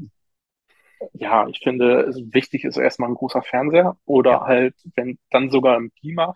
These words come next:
Speaker 1: vielleicht dann irgendwann. Also, weil mein Zimmer leider nicht allzu groß ist, dann hat's dann nur für den großen Fernseher gereicht. Ähm, ja, das ist, glaube ich, so das Wichtigste, dass du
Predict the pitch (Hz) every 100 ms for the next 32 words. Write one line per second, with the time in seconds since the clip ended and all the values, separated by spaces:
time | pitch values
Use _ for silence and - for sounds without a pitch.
0 | - 139 151 - 135 135 139 139 139 156
1 | _ 117 117 _ - - - - - -
2 | - - - 123 - 147 139 131 135 127
3 | - - - 131 - 151 147 139 _ 127
4 | 123 123 _ _ - 135 - 139 139 160
5 | - 151 143 - 143 - 131 135 143 139
6 | 139 151 180 _ _ _ _ _ _ _
7 | _ 143 135 131 131 131 131 - _ _
8 | _ _ _ _ 107 107 - _ - -
9 | - - - 117 127 127 131 131 123 -
10 | - 120 - - 131 107 139